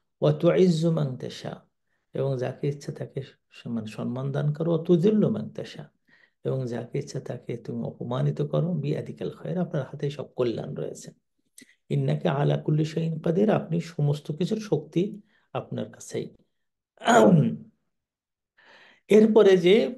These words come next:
বিশ্ব নিয়-, মানে এই, এগুলো পরিবর্তনগুলোকে তিনি তুলছেন এইভাবে, তুলিজুল লাইলা ফিন নাহার, তিনি কখনো রাতকে দিনের মাঝে প্রবিষ্ট করান।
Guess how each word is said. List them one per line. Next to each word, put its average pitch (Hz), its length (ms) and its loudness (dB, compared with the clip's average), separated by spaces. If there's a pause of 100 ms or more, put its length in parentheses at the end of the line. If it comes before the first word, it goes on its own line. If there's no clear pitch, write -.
(140)
বিশ্ব 151 500 -4 (520)
নিয়-, 143 400 -2
মানে 127 300 -2
এই, 123 340 -4
এগুলো 123 520 -4 (140)
পরিবর্তনগুলোকে 127 960 -4
তিনি 62 280 -6
তুলছেন 123 420 -8
এইভাবে, 135 380 -4
তুলিজুল 196 540 4
লাইলা 156 380 6
ফিন - 220 -10
নাহার, - 340 -14 (840)
তিনি 170 440 4 (560)
কখনো 151 360 2
রাতকে 131 460 -4
দিনের 127 380 -2
মাঝে 117 320 -2
প্রবিষ্ট 117 480 -4
করান। 85 280 -14